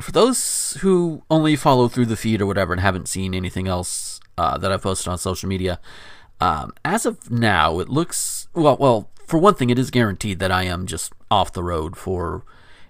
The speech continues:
a very long-term purpose, and that's of my own decision. You know, I didn't get fired or anything. It's just, I told them, "Hey, I need to be off the road. Do you have a non-driving position?" And they haven't gotten back to me.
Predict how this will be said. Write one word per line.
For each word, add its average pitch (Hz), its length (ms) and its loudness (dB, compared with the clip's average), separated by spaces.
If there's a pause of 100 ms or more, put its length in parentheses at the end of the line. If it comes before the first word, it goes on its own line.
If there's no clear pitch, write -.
a 101 240 2
very 110 260 2
long-term 90 600 -4
purpose, 82 360 -4
and 107 120 -4
that's - 600 -4
of 139 100 -2
my 147 140 4
own 151 100 2
decision. 113 600 0 (220)
You - 80 -8
know, 90 160 -6
I 82 180 0
didn't 98 180 -4
get - 100 -6
fired 90 280 -2
or 85 60 -2
anything. 87 360 -6
It's 87 120 -6
just, - 340 -10 (440)
I - 140 2
told 92 200 -2
them, 90 120 -4
"Hey, 104 360 4
I 92 380 0 (140)
need 104 180 -4
to - 60 -10
be 98 100 -2
off 92 140 -2
the - 80 -8
road. 107 180 -2
Do 87 80 -8
you 87 80 -4
have 92 240 0
a 90 340 -4 (340)
non-driving 120 540 2
position?" 110 460 0
And 143 160 0
they 160 80 -2
haven't 254 220 0
gotten 247 200 -4
back 233 220 0
to - 80 -6
me. 76 160 -8